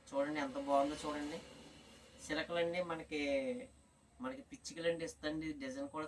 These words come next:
చూడండి, పిచ్చిక డిజైన్ అండి ఇది. మనకి అరుదుగా లే-, ఉంటున్నాయండి ఇప్పుడు. ఇంతకు ముందు అయితే మనకి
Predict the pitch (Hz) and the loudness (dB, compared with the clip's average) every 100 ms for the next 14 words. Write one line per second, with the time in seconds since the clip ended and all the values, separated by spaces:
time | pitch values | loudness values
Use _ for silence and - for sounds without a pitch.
0 | - 143 143 - - - - 294 294 285 | -4 -4 -4 -6 -12 -12 -10 -6 -4 -2
1 | 285 277 269 196 - - - - - - | -2 -2 -6 -8 -12 -16 -20 -20 -20 -20
2 | - - - - - 247 254 269 262 254 | -20 -20 -20 -20 -6 -2 0 2 2 2
3 | 262 302 302 285 277 269 254 254 135 - | 0 0 2 4 4 4 0 0 2 4
4 | 139 - - 165 170 147 143 139 143 151 | 2 0 -2 -2 -2 0 0 0 2 2
5 | 151 151 302 294 277 | 2 -2 -2 -4 -4